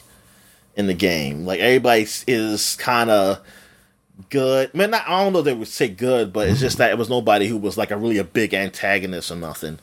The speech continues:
Speaker 2: Gotcha.
Speaker 1: Like kids
Speaker 2: Is there
Speaker 1: or
Speaker 2: an
Speaker 1: something like that.
Speaker 2: antagonist in that game, though? I mean, I, I imagine there'd have to be, right?
Speaker 1: Oh, I, yeah, there is. I, I, don't tell me who,
Speaker 2: It's Voldemort,
Speaker 1: 'cause I have
Speaker 2: isn't
Speaker 1: no
Speaker 2: it?
Speaker 1: idea. It's, it's,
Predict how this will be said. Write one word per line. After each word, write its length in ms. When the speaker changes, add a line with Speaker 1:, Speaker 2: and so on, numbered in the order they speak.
Speaker 2:
Gotcha. 420
Speaker 1:
Like 260
kids 600
Speaker 2:
Is 200
there 120
Speaker 1:
or 40
Speaker 2:
an 60
Speaker 1:
something 220
like 80
that. 120
Speaker 2:
antagonist 300
in 100
that 120
game, 240
though? 100
I 80
mean, 200
I, 300
I 40
imagine 340
there'd 160
have 220
to 100
be, 120
right? 100
Speaker 1:
Oh, 320
I, 500
yeah, 400
there 200
is. 760
I, 260
I, 200
don't 320
tell 140
me 360
who, 40
Speaker 2:
It's 140
Voldemort, 520
Speaker 1:
'cause 100
I 60
have 100
Speaker 2:
isn't 40
Speaker 1:
no 100
Speaker 2:
it? 80
Speaker 1:
idea. 360
It's, 400
it's, 100